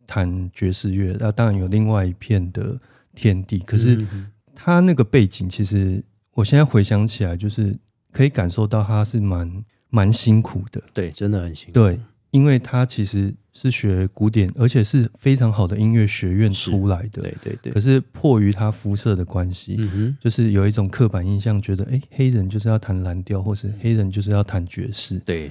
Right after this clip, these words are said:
Speaker 1: 使得他的市场不及，所以就没有办法在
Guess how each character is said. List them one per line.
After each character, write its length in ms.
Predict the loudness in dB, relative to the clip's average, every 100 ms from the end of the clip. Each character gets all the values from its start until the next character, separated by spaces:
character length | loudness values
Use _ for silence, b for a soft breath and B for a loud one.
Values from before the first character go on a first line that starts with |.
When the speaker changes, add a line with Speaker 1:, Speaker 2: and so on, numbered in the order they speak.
| -16
Speaker 1:
使 220 | -12 -6 -2
得 140 | 0
他 160 | 2 0
的 60 |
市 260 | 0 0 -2
场 340 | -2 -10 -12 -14 b b b
不 140 | 0
及， 320 | 0 -4 -12 -14
所 220 | -4 -2
以 100 | 0
就 320 | -2 -4 -4 -10
没 180 | -4 -2
有 100 | 0
办 180 | 0 0
法 140 | -2 -4
在 280 | 0 0